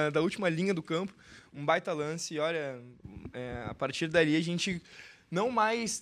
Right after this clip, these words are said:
tava torcendo pelo quarto gol, a gente tava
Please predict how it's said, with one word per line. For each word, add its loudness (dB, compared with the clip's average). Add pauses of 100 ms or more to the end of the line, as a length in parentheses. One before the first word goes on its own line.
(120)
tava 4
torcendo 2
pelo 0
quarto 2
gol, 4
a 6
gente -2
tava 6